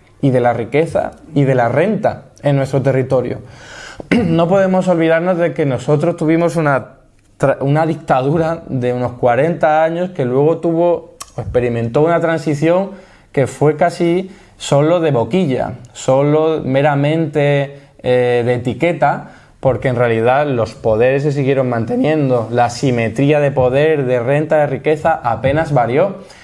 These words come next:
Y eso lo que hizo fue perpetuar, mantener la tendencia que se había vivido durante tanto tiempo en el que los empresarios,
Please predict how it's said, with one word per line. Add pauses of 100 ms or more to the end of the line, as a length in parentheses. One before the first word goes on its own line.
(180)
Y
eso
lo
que
hizo
fue
perpetuar,
mantener
la
tendencia
que
se
había
vivido
durante
tanto
tiempo
en
el
que
los
empresarios,